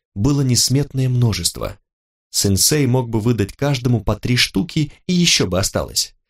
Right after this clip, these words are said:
Наверное, сохранились с тех времён, когда школа пользовалась в Окаяме куда большей известностью.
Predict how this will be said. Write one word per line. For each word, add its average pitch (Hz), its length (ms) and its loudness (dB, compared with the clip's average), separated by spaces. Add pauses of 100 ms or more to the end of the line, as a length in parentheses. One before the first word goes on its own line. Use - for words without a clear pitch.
(160)
Наверное, 127 420 0
сохранились 127 680 0
с - 100 -2
тех 117 240 -2
времён, 127 480 0 (360)
когда 107 260 0
школа 156 440 0
пользовалась 127 580 0
в 98 80 -2
Окаяме 120 580 0 (240)
куда 185 220 0
большей 120 520 0
известностью. 95 800 -2